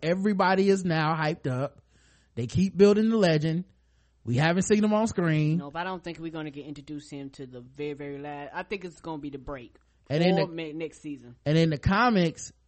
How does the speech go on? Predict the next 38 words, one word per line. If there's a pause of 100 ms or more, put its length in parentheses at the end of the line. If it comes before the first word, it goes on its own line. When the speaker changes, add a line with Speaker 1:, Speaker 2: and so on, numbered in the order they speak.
Speaker 1:
he's
extremely,
um,
Speaker 2:
Ooh, (220)
he's
something
else. (140)
Speaker 1:
uh,
profane
and
all
this
shit.
It's
gonna
be
different
seeing
it, (140)
uh, (1120)
on
regular
T
V.
Speaker 2:
Right.
Speaker 1:
Although
F
X
has
said
that
you
can
say,
you
can
say
fuck.